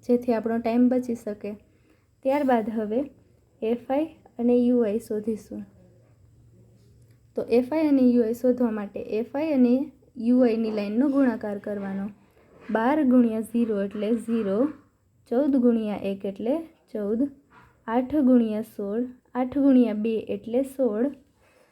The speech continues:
છ ગુણ્યા ત્રણ એટલે અઢાર, દસ ગુણ્યા ચાર એટલે ચાલીસ. ત્યારબાદ હવે આ કોષ્ટક તૈયાર થયા બાદ આપણે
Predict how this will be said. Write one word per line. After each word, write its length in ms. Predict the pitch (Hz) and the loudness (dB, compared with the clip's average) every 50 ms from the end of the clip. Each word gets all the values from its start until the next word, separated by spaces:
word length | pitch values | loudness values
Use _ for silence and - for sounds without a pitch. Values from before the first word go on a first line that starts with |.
| _ _ _ _ _ _ | _ _ _ _ _ _
છ 80 | _ - - 269 285 302 277 | _ -8 -2 0 2 2 4
ગુણ્યા 320 | 254 269 240 233 226 220 220 | 4 4 4 4 2 0 -4
ત્રણ 360 | 220 - 226 220 208 196 196 196 - - | -6 -6 -6 -6 -4 -6 -8 -10 -8 -10
એટલે 300 | 214 214 - 226 226 247 - - | -10 -8 -8 -8 -10 -10 -8 -4
અઢાર, 460 | 254 262 262 247 233 220 202 214 247 254 - _ _ _ _ _ _ _ - _ _ _ _ - - | -2 -2 0 0 -2 -2 -2 -4 -4 -6 -8 _ _ _ _ _ _ _ -20 _ _ _ _ -16 -6
દસ 280 | 220 214 240 294 - - - | 0 2 2 2 0 -2 -2
ગુણ્યા 380 | 247 254 262 233 220 214 220 220 | 2 4 4 4 4 2 -2 -4
ચાર 340 | 220 - 214 208 202 208 202 | -4 -4 -4 -4 -4 -4 -4
એટલે 300 | 202 202 208 220 233 277 320 320 - _ _ _ _ _ _ | -6 -6 -6 -4 -2 -2 -4 -4 -10 _ _ _ _ _ _
ચાલીસ. 520 | 262 254 240 220 208 196 196 214 - - - - _ _ _ _ _ _ _ _ _ _ _ _ _ _ _ _ _ _ _ _ _ _ _ _ _ _ | 2 2 2 2 0 -2 -4 -6 -8 -14 -20 -20 _ _ _ _ _ _ _ _ _ _ _ _ _ _ _ _ _ _ _ _ _ _ _ _ _ _
ત્યારબાદ 520 | - 269 294 294 269 220 214 208 208 202 208 240 240 240 - _ _ _ _ _ _ _ _ | -4 -2 -2 0 -2 -2 -2 -4 -4 -4 -4 -4 -6 -6 -8 _ _ _ _ _ _ _ _
હવે 160 | 240 233 233 | -2 -2 -2
આ 180 | - - - 233 | -2 -2 -6 -6
કોષ્ટક 560 | 233 - 240 247 247 247 - 294 311 302 _ | -4 -2 -2 -2 -2 -4 -6 -6 -6 -4 _
તૈયાર 300 | 240 233 220 220 220 208 | -2 -2 0 -2 -4 -4
થયા 280 | 208 - 220 220 208 | -6 -8 -6 -6 -4
બાદ 320 | 214 208 202 196 208 233 277 277 - _ _ _ _ _ _ - | -4 -4 -4 -2 -2 -2 -4 -4 -8 _ _ _ _ _ _ -8
આપણે 300 | - 220 220 240 247 | -8 -4 0 2 2